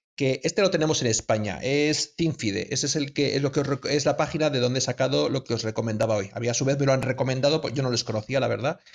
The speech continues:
eh, pero hacen artículos, eh, muy, muy sesudos, muy interesantes sobre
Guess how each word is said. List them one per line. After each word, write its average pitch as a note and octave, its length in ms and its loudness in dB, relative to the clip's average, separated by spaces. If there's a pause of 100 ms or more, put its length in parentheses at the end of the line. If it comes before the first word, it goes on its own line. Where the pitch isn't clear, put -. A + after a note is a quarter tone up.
(280)
eh, A2+ 460 2
pero B2 160 4
hacen C3+ 200 2
artículos, C3+ 560 2
eh, G#2+ 520 0
muy, C3 440 2
muy C3 160 0
sesudos, D3 460 2
muy C3+ 240 0
interesantes C3+ 720 0
sobre G#2 460 -4